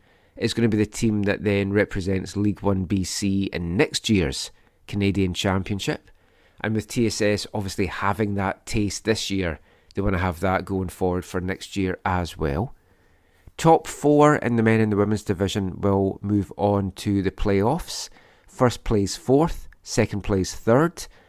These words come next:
two winners of that will then play a one-off match for the, the championship game. T S S hoping to go back-to-back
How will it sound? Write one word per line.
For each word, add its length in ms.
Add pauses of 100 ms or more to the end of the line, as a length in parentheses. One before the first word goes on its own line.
(320)
two 160
winners 240
of 120
that 280
will 80
then 200
play 460
a 180
one-off 560
match 600 (480)
for 420
the, 280
the 140
championship 720
game. 340 (460)
T 160
S 140
S 200
hoping 360
to 80
go 140
back-to-back 840